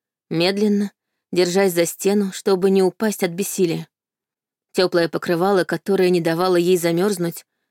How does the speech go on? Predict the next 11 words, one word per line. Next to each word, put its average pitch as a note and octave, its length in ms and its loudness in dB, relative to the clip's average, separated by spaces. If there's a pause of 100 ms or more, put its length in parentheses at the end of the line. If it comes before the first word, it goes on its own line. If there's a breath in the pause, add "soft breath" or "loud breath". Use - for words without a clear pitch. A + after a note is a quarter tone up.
(120)
сползло F3+ 500 2
с - 80 -10
плеч, F#3 400 -2 (340)
зацепившись F#3+ 680 -2
за F#3 120 0
край F#3 200 0
стола, F#3 440 -2 (460)
и C4+ 120 0
растянулось G3+ 640 2
на F#3+ 100 0
полу. D#3+ 380 -2